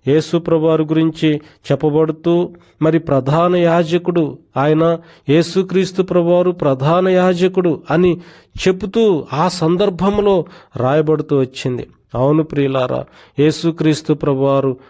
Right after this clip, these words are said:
ప్రధాన యాజకుడు. ప్రధాన యాజకుని యొక్క పనేమిటి? ప్రధాన యాజకుని యొక్క పనేమిటి అంటే, ప్రధాన యాజకుని యొక్క పని ఏమిటంటే, ప్రియులారా, మరి మానవునికి దేవునికి మధ్య,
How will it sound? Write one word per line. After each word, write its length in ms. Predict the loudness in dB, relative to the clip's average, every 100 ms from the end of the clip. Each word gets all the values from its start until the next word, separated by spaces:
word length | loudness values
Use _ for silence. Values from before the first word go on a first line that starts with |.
| _ -4
ప్రధాన 540 | -2 0 0 0 2
యాజకుడు. 640 | 2 2 0 -2 -6 -6 -10
ప్రధాన 580 | -4 -2 0 2 2
యాజకుని 500 | 2 2 0 -2 0
యొక్క 180 | 0 0
పనేమిటి? 800 | -4 0 2 2 2 0 -2 -4 -10 _ _ _ -20 -8
ప్రధాన 460 | -4 -2 0 2 2
యాజకుని 540 | 2 2 0 -2 0
యొక్క 200 | 0 0
పనేమిటి 640 | -2 0 2 2 2 0 0
అంటే, 400 | -2 -2 -4 -4 -10 _ _ _ _ _ _ _ _ _ _ _ _ _ _ -8
ప్రధాన 460 | -4 -2 0 0 2
యాజకుని 560 | 2 2 0 -2 0 0
యొక్క 220 | 0 -2
పని 340 | -2 -2 0
ఏమిటంటే, 600 | -2 -2 -4 -4 -6 -6 -8 -20 _ -4
ప్రియులారా, 500 | 0 2 0 0 -4 -8 -20 _ -4
మరి 580 | -2 2 2 2 -2 -8 _ _ _ _ -4
మానవునికి 1120 | 0 2 2 2 2 0 -2 0 0 -2 -8 -18 -20 _ -6
దేవునికి 640 | 0 2 2 0 0 0
మధ్య, 600 | 0 0 -2 0 0 0